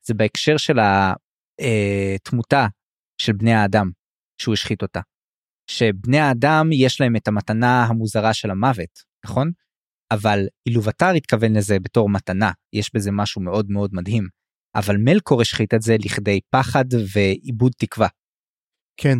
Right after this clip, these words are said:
Speaker 2: עכשיו בקשר לאלפים, אנחנו אומרים גם, הוא השחית גם את האלפים. הרי אותם אלפים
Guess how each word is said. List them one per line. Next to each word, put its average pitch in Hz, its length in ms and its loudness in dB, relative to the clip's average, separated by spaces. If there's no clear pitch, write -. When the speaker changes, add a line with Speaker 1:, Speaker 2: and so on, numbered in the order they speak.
Speaker 2:
עכשיו 170 300 0
בקשר 160 500 0
לאלפים, 135 840 0
אנחנו 135 200 0
אומרים 139 200 0
גם, 151 120 0
הוא 143 80 4
השחית 147 220 0
גם 175 120 -2
את - 100 -8
האלפים. 220 580 -2
הרי 135 160 0
אותם 180 340 0
אלפים 175 460 0